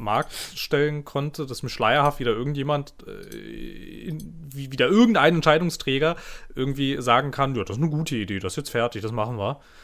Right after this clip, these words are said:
Ähm, und keine Ahnung, ja, das Andromeda war halt so, äh, und das Inquisition war halt auch so, mh. Und, <laughs> ja, ja. Mal gucken, ne?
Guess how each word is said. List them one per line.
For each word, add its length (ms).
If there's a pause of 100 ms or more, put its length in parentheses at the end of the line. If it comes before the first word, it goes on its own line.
(360)
Ähm, 460 (140)
und 240
keine 220
Ahnung, 460
ja, 360
das 260
Andromeda 680
war 120
halt 160
so, 260
äh, 220 (800)
und 220
das 220
Inquisition 640
war 80
halt 160
auch 140
so, 280
mh. 300 (800)
Und, 380 (300)
<laughs> 300
ja, 360 (1080)
ja. 340 (480)
Mal 100
gucken, 300
ne? 160